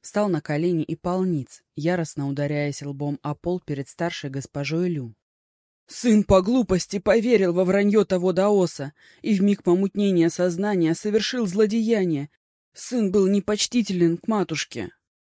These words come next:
Закончив свою короткую речь, он дал волю слезам и уткнулся разбитым до крови лбом в пол, будто не мог больше вымолвить ничего связного.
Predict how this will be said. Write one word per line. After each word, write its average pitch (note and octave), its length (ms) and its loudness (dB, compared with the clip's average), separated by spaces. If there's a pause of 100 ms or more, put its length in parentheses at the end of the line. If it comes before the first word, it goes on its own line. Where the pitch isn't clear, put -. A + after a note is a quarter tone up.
(680)
Закончив D3+ 600 -4
свою C#3+ 300 -4
короткую D3+ 580 -4
речь, E3+ 320 -4 (280)
он E3 240 0
дал G3 200 -4
волю C#3 280 -4
слезам C#3 600 -6 (100)
и D#3 60 -6
уткнулся E3 580 -6
разбитым C#3 540 -6
до C#3+ 100 -4
крови D3 320 -4
лбом D3 380 -6
в - 140 -20
пол, B2 280 -8 (480)
будто F#3+ 360 -6
не G3 120 -2
мог B2+ 260 -4
больше D3 360 -4
вымолвить C3+ 560 -6
ничего D#3+ 400 -6
связного. A#2+ 720 -8